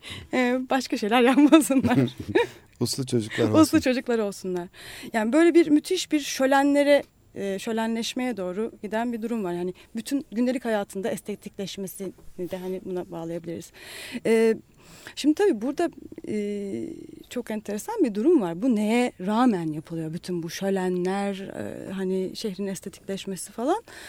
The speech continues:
Speaker 1: e, tabii müthiş bir yıkımla da geliyor yani.
Speaker 2: Evet.
Speaker 1: Yani kentsel dönüşüm yasalarıyla olsun,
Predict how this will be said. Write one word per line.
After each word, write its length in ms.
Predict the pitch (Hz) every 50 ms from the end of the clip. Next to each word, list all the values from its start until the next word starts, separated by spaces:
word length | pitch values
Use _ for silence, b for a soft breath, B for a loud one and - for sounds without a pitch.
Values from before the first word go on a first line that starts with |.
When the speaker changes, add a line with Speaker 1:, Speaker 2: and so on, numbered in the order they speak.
| B B 220 -
Speaker 1:
e, 220 | 185 202 196 185 - _
tabii 240 | - 226 185 208 -
müthiş 360 | - 226 214 - 254 - -
bir 60 | 294
yıkımla 640 | 269 240 220 - - 262 240 185 165 - _ 180 175 -
da 80 | 180
geliyor 380 | - - - - 220 220 226 214 - -
yani. 320 | - - - - - _ _ _ _ _ _ _ _ _ _ _ b b b b b b b b _ _ -
Speaker 2:
Evet. 180 | - 196 214 214
Speaker 1:
Yani 300 | - - - 196 196 190
kentsel 440 | - 208 214 208 - - 214 214 185
dönüşüm 440 | 208 208 208 - - - 233 220 190
yasalarıyla 680 | 196 185 - 208 196 185 190 190 190 190 165 175 190
olsun, 520 | 165 165 165 - - - 220 233 240 233